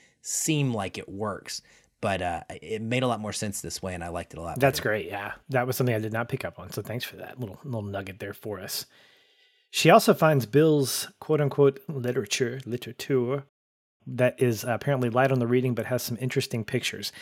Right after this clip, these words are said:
Speaker 2: This was great 'cause this was straight out of the game where she's like, "So long, dude," and she throws the magazine out the window. Totally happens in the game.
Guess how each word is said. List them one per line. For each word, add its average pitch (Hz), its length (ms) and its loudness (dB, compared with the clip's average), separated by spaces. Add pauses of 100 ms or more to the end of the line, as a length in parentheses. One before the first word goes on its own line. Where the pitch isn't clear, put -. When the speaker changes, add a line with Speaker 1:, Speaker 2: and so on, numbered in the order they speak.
(300)
Speaker 2:
This 151 180 4
was 147 160 6
great 123 460 4
'cause 107 180 0
this 123 160 0
was 123 100 4
straight 127 280 4
out 117 100 6
of 107 80 0
the 110 60 -2
game 110 340 -2
where 104 320 0
she's - 160 -8
like, 107 180 -4
"So - 360 4
long, 214 840 8
dude," 254 560 2
and 131 140 2
she 117 140 -2
throws 123 240 2
the 120 60 -2
magazine 117 340 0
out 110 100 -2
the 113 60 -8
window. 110 360 -2 (360)
Totally 123 280 4
happens 123 320 6
in 113 100 2
the 110 60 0
game. 104 300 -2